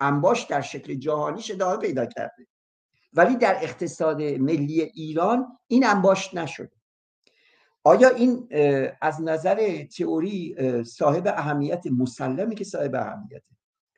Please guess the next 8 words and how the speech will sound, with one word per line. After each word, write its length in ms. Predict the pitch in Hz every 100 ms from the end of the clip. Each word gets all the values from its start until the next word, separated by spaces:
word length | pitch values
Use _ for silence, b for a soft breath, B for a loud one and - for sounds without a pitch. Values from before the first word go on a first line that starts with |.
| _ _ -
درسته 380 | 131 196 - 226
که 320 | 220 - - _ _ _ _ _ _ _
سرمایه، 1040 | _ - - 170 160 156 151 143 160 120 - _
مثلاً 640 | 127 131 143 143 151 160 196
فرض 420 | - 180 180 -
بگیرید 440 | 185 185 185 180 _ _
درآمد 540 | 131 127 131 131 165 185
نفت 640 | 170 160 151 - _